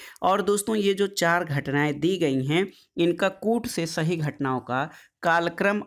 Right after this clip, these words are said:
आपको मिलाना है। तो देखिए, उन्नीस सौ उनतीस का भारतीय राष्ट्रीय कांग्रेस का लाहौर अधिवेशन, ये दोस्तों, ये आप जान लीजिए कि ये दिसंबर माह में उन्नीस सौ उनतीस में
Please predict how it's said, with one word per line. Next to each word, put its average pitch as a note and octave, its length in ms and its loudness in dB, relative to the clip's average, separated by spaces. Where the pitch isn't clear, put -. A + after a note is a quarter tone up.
आपको B2 680 -6
मिलाना A#2+ 420 0
है। - 280 -10
तो E3 80 0
देखिए, G3 460 2
उन्नीस G#3 520 2
सौ G#3 200 2
उनतीस E3+ 640 0
का D3+ 360 -2
भारतीय D#3 440 0
राष्ट्रीय E3+ 360 0
कांग्रेस D3+ 500 0
का E3 120 -2
लाहौर C#3+ 600 0
अधिवेशन, D3 600 0
ये F3+ 140 2
दोस्तों, F3 480 2
ये C#3+ 240 2
आप C3 180 -2
जान C3+ 220 2
लीजिए C#3 280 0
कि D3 160 -6
ये D3 280 2
दिसंबर D3 800 2
माह D#3 300 2
में D3 300 0
उन्नीस D#3+ 380 2
सौ D3+ 100 0
उनतीस A#2+ 500 -2
में A#2+ 260 -2